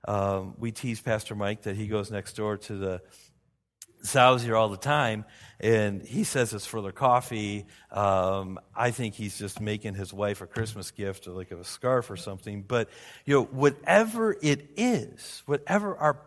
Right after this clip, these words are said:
passion is, can we not ask God to say, "Lead me by your Spirit to show how I can use this to make disciples"?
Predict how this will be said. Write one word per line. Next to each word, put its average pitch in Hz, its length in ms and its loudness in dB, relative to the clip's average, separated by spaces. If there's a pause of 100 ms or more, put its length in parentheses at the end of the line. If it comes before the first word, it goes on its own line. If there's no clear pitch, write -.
passion - 520 -6
is, 180 460 -12 (840)
can 240 300 2
we 233 160 2
not 185 300 0
ask 165 340 -4
God 165 360 -4
to 131 100 -14
say, 135 180 -8
"Lead 160 300 -8
me 185 100 -6
by 135 160 -4
your 139 220 -8
Spirit 151 400 -10
to 123 60 -14
show 120 220 -8
how 123 200 -2
I 131 100 -2
can 117 200 -12
use 117 180 -10
this 110 100 -12
to - 100 -18
make 90 180 -14
disciples"? - 520 -20